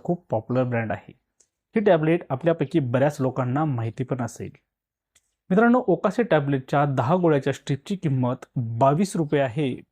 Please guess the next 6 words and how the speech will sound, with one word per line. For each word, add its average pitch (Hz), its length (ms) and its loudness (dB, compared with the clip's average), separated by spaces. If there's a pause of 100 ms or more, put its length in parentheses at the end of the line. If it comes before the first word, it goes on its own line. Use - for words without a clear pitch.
पण 151 120 -2
ही 160 140 -4
टॅबलेट 127 500 -2 (440)
मेडिकल 160 340 -2
स्टोअरमध्ये 127 540 -2
आपल्याला 135 420 -2